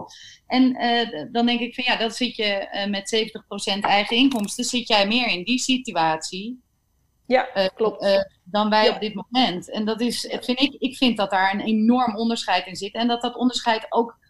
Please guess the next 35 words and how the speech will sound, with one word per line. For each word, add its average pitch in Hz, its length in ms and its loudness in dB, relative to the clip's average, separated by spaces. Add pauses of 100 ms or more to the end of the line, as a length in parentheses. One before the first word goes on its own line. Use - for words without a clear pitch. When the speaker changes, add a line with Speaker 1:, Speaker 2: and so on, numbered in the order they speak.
(280)
Speaker 1:
gemaakt 269 640 4
moet 180 180 -6
worden. 147 540 -4 (320)
Omdat 226 560 0
anders 233 520 0 (320)
vind 220 240 -4
ik 202 120 -6
het, 190 260 -10 (340)
ja, 202 220 0
is 208 160 -8
het - 120 -18
gewoon 180 220 -2
in 190 160 -4
zekere 208 400 0
zin 185 380 -6
een 196 60 -10
soort 247 360 -4
van 190 320 -4 (480)
oneerlijk 208 1120 -4 (480)
als 214 360 -2
een, 202 340 -2
eh, 196 280 -4
vrije 220 360 0
producent 226 640 2
ineens 185 340 -4
alles 180 460 -4
verliest 185 480 -8
of 175 140 -12
als 202 300 0
een, 180 260 -8
eh, 170 440 -4
eh, 160 800 -8
eh, 165 60 -10
zijn 180 180 -4
hele 170 360 -4